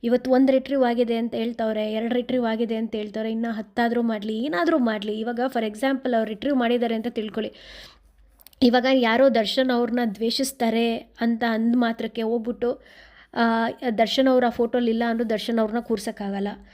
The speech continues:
ಅಕಸ್ಮಾತ್ ದರ್ಶನ್ ಅವ್ರು ಇದ್ದಾರೆ ಅಲ್ಲಿ, ನಾವು ಪ್ರೀತಿಸ್ತೀವಿ ಅಂದ ತಕ್ಷಣ ನೀವು ಹೋಗಿ ದರ್ಶನ್ ಅವ್ರನ್ನ ಎರೇಸ್ ಮಾಡೋಕ್ಕಾಗಲ್ಲ. ಮತ್ತೆ ಆ ಸಿಕ್ಕಿರೋ ಫೋಟೋಗಳು,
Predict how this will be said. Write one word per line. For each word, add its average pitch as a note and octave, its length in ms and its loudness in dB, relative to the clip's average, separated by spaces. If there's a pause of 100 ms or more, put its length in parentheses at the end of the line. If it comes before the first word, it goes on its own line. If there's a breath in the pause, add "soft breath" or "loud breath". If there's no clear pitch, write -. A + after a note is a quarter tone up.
(260 loud breath)
ಅಕಸ್ಮಾತ್ B3 420 0
ದರ್ಶನ್ B3+ 320 2
ಅವ್ರು B3 180 4
ಇದ್ದಾರೆ A#3 340 2
ಅಲ್ಲಿ, A#3 260 2
ನಾವು A3 160 0
ಪ್ರೀತಿಸ್ತೀವಿ A#3+ 540 -2
ಅಂದ A#3 120 -2
ತಕ್ಷಣ A#3 240 -6
ನೀವು A#3+ 260 2
ಹೋಗಿ A#3 240 2
ದರ್ಶನ್ A3 280 -2
ಅವ್ರನ್ನ A3+ 220 0
ಎರೇಸ್ A3+ 340 -2
ಮಾಡೋಕ್ಕಾಗಲ್ಲ. G#3 560 -4 (480 loud breath)
ಮತ್ತೆ A#3+ 200 2
ಆ A#3+ 100 4
ಸಿಕ್ಕಿರೋ C4 440 4
ಫೋಟೋಗಳು, B3 800 0